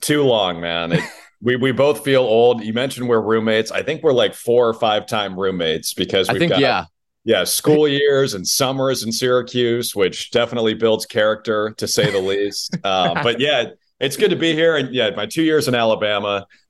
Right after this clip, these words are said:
Speaker 1: uh, I was in Birmingham, which is technically the local market for Tuscaloosa. So covered a lot of Alabama athletics, still follow a lot of Alabama people on Twitter. And the folks are talking, <laughs> that's for sure. And people have differing opinions on what's going on, but it's been a wild couple days.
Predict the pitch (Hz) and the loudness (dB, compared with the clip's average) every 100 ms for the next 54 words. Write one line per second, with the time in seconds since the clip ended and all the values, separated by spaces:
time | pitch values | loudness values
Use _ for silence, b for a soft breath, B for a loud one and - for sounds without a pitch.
0 | 98 101 104 104 127 117 117 117 110 107 | -2 0 0 0 -2 0 0 -2 -2 -4
1 | 104 - 98 120 107 92 110 104 98 104 | -4 -6 -4 -4 -4 -4 0 0 2 0
2 | 107 98 98 98 110 101 - 95 101 98 | 0 0 2 0 -2 -4 -6 -4 -4 -2
3 | 98 92 92 92 95 90 90 B B B | -2 0 0 0 0 0 -4 B B B
4 | - 113 104 - 120 113 107 110 113 113 | 0 2 2 0 -2 0 0 0 0 0
5 | 110 104 101 104 101 90 82 113 117 117 | 0 0 0 0 -2 -4 -2 0 0 -2
6 | - - - - 107 - 104 104 90 95 | -6 -8 -6 0 0 0 0 2 2 2
7 | 101 98 92 101 95 90 104 104 104 110 | 0 0 -2 -4 -4 -2 -2 -2 -4 -8
8 | 110 98 85 - - 120 165 208 - b | -2 -2 -2 -2 0 2 2 -2 -12 b
9 | b b _ 101 104 107 104 104 101 95 | b b _ -2 0 0 0 -2 -2 -4
10 | 92 127 190 190 214 - 226 240 175 170 | -2 0 0 0 -2 0 -2 -2 -2 -4
11 | 170 - 113 127 - 185 180 226 226 208 | -6 -12 -6 -6 -2 -4 0 2 2 4
12 | 175 156 151 151 156 151 147 123 151 156 | 4 2 -2 -2 2 2 2 -2 -4 -2
13 | 156 143 147 147 135 117 113 107 113 113 | -2 -2 0 0 0 0 0 0 -2 -2
14 | 113 101 98 87 90 90 113 90 85 85 | 0 0 0 0 -4 -4 -2 0 0 0
15 | 82 - 80 78 78 73 69 - | 0 -4 -6 -6 -4 -2 -4 -10